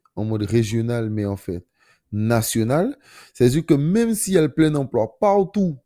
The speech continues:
mais sauf dans votre région, et imaginons que c'est pas votre faute,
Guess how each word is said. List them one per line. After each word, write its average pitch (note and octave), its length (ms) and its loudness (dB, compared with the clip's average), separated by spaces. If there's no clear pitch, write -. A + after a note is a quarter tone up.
mais G#2 120 -4
sauf E3 360 -2
dans C#3+ 100 2
votre A#2 240 -2
région, B2 400 -2
et A2 240 0
imaginons A2 340 -4
que A2 80 -10
c'est - 220 -8
pas B2+ 140 0
votre A2 300 -6
faute, - 200 -8